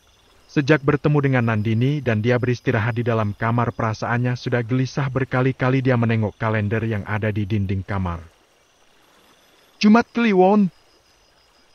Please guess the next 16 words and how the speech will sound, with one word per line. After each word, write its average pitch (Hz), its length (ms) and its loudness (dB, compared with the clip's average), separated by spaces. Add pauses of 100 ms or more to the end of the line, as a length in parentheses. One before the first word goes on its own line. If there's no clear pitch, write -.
(360)
batin 123 440 2
Bunga. 90 400 0 (760)
Dia 156 280 4
ingat 160 240 2
cerita 131 400 2
orang 117 240 4
tua 110 240 0
zaman 107 320 -2
dulu 110 320 0
dengan 107 320 -2
malam 107 400 0
yang 101 160 -4
paling 98 320 -4
sakral. 92 560 -6 (880)
Dulu 165 300 6
waktu 151 180 0